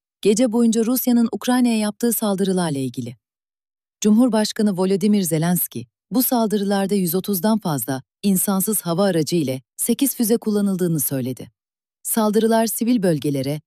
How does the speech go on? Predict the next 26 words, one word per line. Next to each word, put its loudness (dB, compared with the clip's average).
ve 0
enerji 2
altyapısına -2
zarar 0
verdi. -8
Elektrik 0
kesintileri -2
oldu. -8
En 4
az 2
yedi 2
kişi -4
hayatını 0
kaybetti, -2
birçok 2
kişi -4
yaralandı. -2
Sumy, 0
Harkiv 0
ve 2
Odessa, -2
bu -2
saldırılardan 0
etkilenen -2
yerler 0
arasında. -6